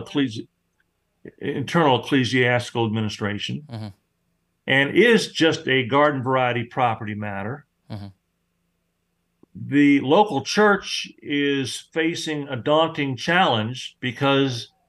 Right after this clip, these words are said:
Speaker 1: the way Oklahoma courts resolve property matters is to defer to the denomination.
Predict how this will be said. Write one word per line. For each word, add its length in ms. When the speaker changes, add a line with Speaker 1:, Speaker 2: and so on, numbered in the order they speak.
Speaker 1:
the 100
way 340
Oklahoma 560
courts 560
resolve 640
property 360
matters 420
is 120
to 120
defer 360
to 80
the 100
denomination. 840